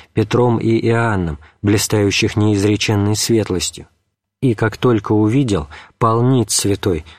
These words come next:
не в силах терпеть нестерпимую зарю. Пречистая же своими руками коснулась святого, сказав: «Не ужасайся, избранник мой, я пришла посетить тебя.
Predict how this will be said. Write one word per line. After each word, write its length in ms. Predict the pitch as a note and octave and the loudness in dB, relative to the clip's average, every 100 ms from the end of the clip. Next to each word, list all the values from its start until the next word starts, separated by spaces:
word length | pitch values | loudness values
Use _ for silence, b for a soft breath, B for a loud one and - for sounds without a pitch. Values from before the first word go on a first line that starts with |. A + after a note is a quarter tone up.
| B | B
не 140 | G#2+ A2+ | 0 2
в 60 | |
силах 360 | - A2+ G2+ - | 0 0 0 -2
терпеть 480 | G#2 G2+ B2 B2 - B | -4 -2 0 -2 -2 B
нестерпимую 840 | A2 G#2+ - A2 G2 A2 G2+ G2 G2+ | 0 0 0 -2 -2 0 0 2 0
зарю. 420 | F#2 G#2 G#2+ E2 - _ _ _ _ _ _ | 0 0 0 -2 -10 _ _ _ _ _ _
Пречистая 720 | A#2 G#2 - D3 - - G#2 G2+ | 0 0 2 0 0 0 0 0
же 160 | G#2 | 0
своими 460 | F#2 G#2 G#2+ G#2+ G#2+ | 0 0 2 2 2
руками 540 | G#2 G2 A#2+ A#2 A2 | -2 -2 0 0 0
коснулась 640 | G#2 A2 - C3 C3 G2+ | -2 -4 0 2 2 0
святого, 520 | - G2+ G2+ G2+ E2+ D#2 | -2 -2 -2 -2 -2 -4
сказав: 480 | - A2 G#2 E2+ - B B B _ _ _ | -2 0 0 -2 -6 B B B _ _ _
«Не 160 | G#2+ G#2 | 0 2
ужасайся, 800 | G#2+ A2 A2+ C#3 C3 - G#2+ | 2 0 0 0 0 0 0
избранник 600 | G2+ F#2 A#2+ A2+ F#2+ F2+ | 0 0 0 0 0 -2
мой, 200 | E2+ D#2+ b b b | -4 -6 b b b
я 240 | G2+ A2+ | 0 0
пришла 500 | A2 A2+ G#2 A2+ A2 G#2 | 0 0 0 0 -2 -2
посетить 580 | A2 - A2 - B2+ - | -4 -2 -2 -2 -4 -2
тебя. 320 | G#2 D#2+ | -4 -2